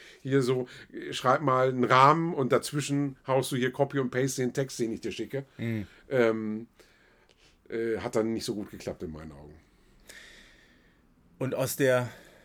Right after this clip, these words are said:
Speaker 2: Sodom mit der Stilfest-Geschichte, er hat sich da ja, da wurde ja auch zu, was zu gesagt. Also es wurde, wenn ich das richtig in Erinnerung hab, hat, äh, Tom Angelripper selber dazu einen Text verfasst.
Speaker 1: Ja.
Speaker 2: Ähm,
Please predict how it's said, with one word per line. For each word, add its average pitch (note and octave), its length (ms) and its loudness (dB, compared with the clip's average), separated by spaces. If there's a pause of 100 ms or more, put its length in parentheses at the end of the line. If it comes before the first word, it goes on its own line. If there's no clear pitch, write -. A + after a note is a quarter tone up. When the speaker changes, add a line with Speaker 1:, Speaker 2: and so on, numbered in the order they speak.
(160)
Speaker 2:
Sodom C#3 640 2
mit A#2+ 180 -8
der A#2+ 120 0
Stilfest-Geschichte, - 1040 -6
er A#2 160 0
hat D3 120 0
sich C#3 140 -6
da C#3+ 100 2
ja, C3+ 220 0 (560)
da A#2 240 -4
wurde D3 160 4
ja C#3+ 140 6
auch - 300 -2 (320)
zu, A#2 260 -8
was A#2 180 -6
zu A#2 120 -8
gesagt. G#2 520 -6 (180)
Also A2 160 -8
es A2 180 -8
wurde, B2 280 -2 (320)
wenn A2+ 100 -6
ich A#2 60 -2
das A2+ 140 -6
richtig C3+ 280 -4
in A2 120 -4
Erinnerung D3 460 -4
hab, C#3+ 240 -4 (420)
hat, - 360 -8 (480)
äh, G2+ 240 -6
Tom A2+ 220 -6
Angelripper A#2+ 480 -6
selber A#2+ 480 0
dazu E3+ 560 -4 (260)
einen C#3 320 -10 (120)
Text - 280 -6
verfasst. - 680 -6
Speaker 1:
Ja. F#2+ 200 -6 (680)
Speaker 2:
Ähm, A#2+ 520 -4